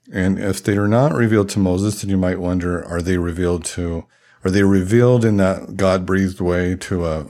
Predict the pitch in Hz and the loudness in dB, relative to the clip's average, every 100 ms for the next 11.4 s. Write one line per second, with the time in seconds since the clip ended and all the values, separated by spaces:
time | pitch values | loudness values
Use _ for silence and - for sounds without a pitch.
0 | - - 78 76 85 113 120 - 110 113 | -10 -6 -4 -2 0 0 0 0 0 0
1 | 123 117 90 - 92 82 98 98 98 95 | 0 0 -2 -2 -2 0 0 2 0 0
2 | 98 101 104 - 80 80 90 95 95 82 | 0 2 0 -4 -8 -4 -2 0 0 -2
3 | 85 87 95 95 82 80 85 90 80 85 | -2 -2 0 -2 -2 -4 -2 -4 -4 -6
4 | 80 _ _ _ - - - 87 85 90 | -6 _ _ _ -12 -12 -8 -4 -2 -2
5 | 85 85 87 82 80 87 80 82 85 - | -4 -6 -8 -6 -4 -4 -2 -4 -4 -6
6 | 85 82 - 226 - 82 80 - 104 104 | -6 -8 -12 -18 -6 -4 -2 -4 -6 -6
7 | - _ _ _ _ _ - 104 - - | -12 _ _ _ _ _ 0 0 2 2
8 | 110 101 101 - _ - 104 92 98 104 | 4 4 0 -8 _ -6 0 2 4 2
9 | 107 - - 110 107 107 98 98 - _ | 0 0 2 4 4 4 0 -4 -14 _
10 | _ - - 98 98 - 131 127 120 120 | _ -14 -4 -4 -2 2 4 4 2 0
11 | 92 101 - | 0 -4 -4